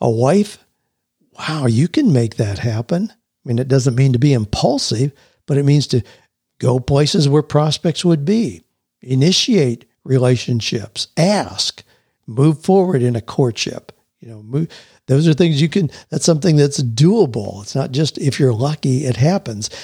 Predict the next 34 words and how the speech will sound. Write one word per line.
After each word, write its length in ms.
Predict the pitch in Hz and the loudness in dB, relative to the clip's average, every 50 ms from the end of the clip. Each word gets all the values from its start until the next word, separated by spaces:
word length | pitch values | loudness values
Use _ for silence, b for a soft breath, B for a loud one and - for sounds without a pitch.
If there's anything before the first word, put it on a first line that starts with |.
| B B - - | B B -2 2
as 280 | 139 147 147 127 113 | 2 2 2 2 0
nothing 520 | 120 139 208 233 233 - 320 226 147 131 117 | 0 0 0 0 0 0 0 2 2 2 2
good 240 | 120 117 110 107 110 | 2 2 2 0 -2
in 180 | 117 113 110 | -4 -4 -4
life 320 | 107 110 113 113 107 - - | -2 -2 -2 -2 -4 -4 -6
is. 280 | 131 120 110 104 - | -6 -6 -6 -6 -2
If 180 | - 127 - - | -2 0 2 2
you're 80 | 131 | 2
just 240 | 113 131 127 117 - | 2 2 0 2 0
lucky, 360 | 135 113 117 120 - - 127 | -2 -2 -2 -4 -2 -2 -2
it 120 | 117 113 - | -2 -2 -4
shows 360 | - - 120 120 117 107 110 | -2 0 0 2 2 2 0
up. 320 | 135 127 120 - - - B B B B B B B B | 0 -2 -2 -6 -10 -18 B B B B B B B B
So 160 | B - - | B 0 0
I 100 | 127 143 | 2 2
would 160 | 185 233 240 | 2 0 -2
encourage 440 | 165 139 127 - 180 170 165 147 131 | -2 -2 0 2 4 4 4 4 4
you 160 | 135 127 120 - B B B | 2 2 2 0 B B B
to 80 | - 123 | -4 0
be 140 | 123 156 | 2 4
more 240 | 156 147 151 156 - - | 4 4 2 0 -2 0
intentional 960 | 147 135 127 - - - - - 190 196 - - - - - 107 - _ _ _ _ _ | 0 0 0 2 0 -2 0 2 0 0 0 -2 -4 -6 -8 -10 -14 _ _ _ _ _
about 140 | - 139 127 | -2 -2 0
the 80 | - 131 | 0 -2
life 320 | 113 120 135 143 131 - | 0 2 2 0 0 0
that 240 | - 131 117 - - | -2 -4 -2 -2 -2
you 140 | 135 127 123 | 0 0 0
want 420 | 120 120 113 104 101 101 - - - b b b b b b b b | 0 0 -2 -6 -8 -14 -18 -20 -20 b b b b b b b b
so 200 | b - - 147 135 | b 0 2 2 2
that 220 | 135 110 - - | 2 0 -2 -2
you 220 | - 131 117 113 107 b b b b b _ - | 0 0 0 0 -4 b b b b b _ -2
break 280 | 123 135 151 165 - | 0 0 0 0 0
these 220 | - 196 170 160 - | 2 2 2 2 0
patterns, 580 | - - 147 135 135 127 135 135 135 131 - | 0 2 4 4 4 4 2 0 0 -2 -6